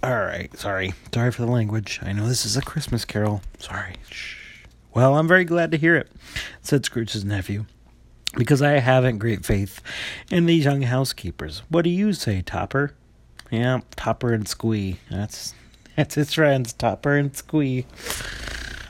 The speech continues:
Oh, yeah. That won't, that joke won't matter in five years, by the way.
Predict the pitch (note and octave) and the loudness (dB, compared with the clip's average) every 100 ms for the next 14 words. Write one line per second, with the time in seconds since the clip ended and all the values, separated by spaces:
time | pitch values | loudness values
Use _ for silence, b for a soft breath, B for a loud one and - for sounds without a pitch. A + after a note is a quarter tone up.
0 | - E3 D#3 C3 G#2+ G2 F#2+ F2+ F2+ F2+ | 4 8 8 8 6 4 2 0 -2 -2
1 | E2+ E2+ B B B - B2 G#2+ G2 - | -2 -4 B B B 4 4 4 -2 4
2 | C3+ C3 C3 A#2+ - A2+ G#2+ G#2+ G2 F#2+ | 4 6 4 2 2 0 0 0 -2 -2
3 | G2 - F#2+ F#2 F#2+ F#2+ - E2 D#2+ D#2+ | -4 -2 -2 -2 -4 -6 -8 -8 -8 -6
4 | E2+ | -6